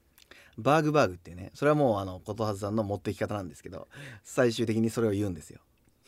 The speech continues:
「このハンバーグにはハンバーグが入ってるよ」って。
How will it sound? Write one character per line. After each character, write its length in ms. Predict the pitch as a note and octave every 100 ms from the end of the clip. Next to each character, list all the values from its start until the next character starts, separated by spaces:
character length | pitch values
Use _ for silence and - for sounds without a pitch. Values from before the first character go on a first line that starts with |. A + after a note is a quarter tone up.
| - - -
「こ 100 | C3+
の 100 | C3
ハ 120 | C3
ン 80 | C3
バ 120 | B2
ー 20 |
グ 80 | A2
に 80 | A2+
は 80 | G#2+
ハ 160 | D3+
ン 80 | G#3
バ 140 | A3
ー 20 | E3+
グ 80 |
が 80 | E3
入 160 | C3+ D#3+
っ 60 |
て 140 | A#2+ E3
る 100 | E3
よ」 100 | E3+ F#3+
っ 40 |
て。 80 | F3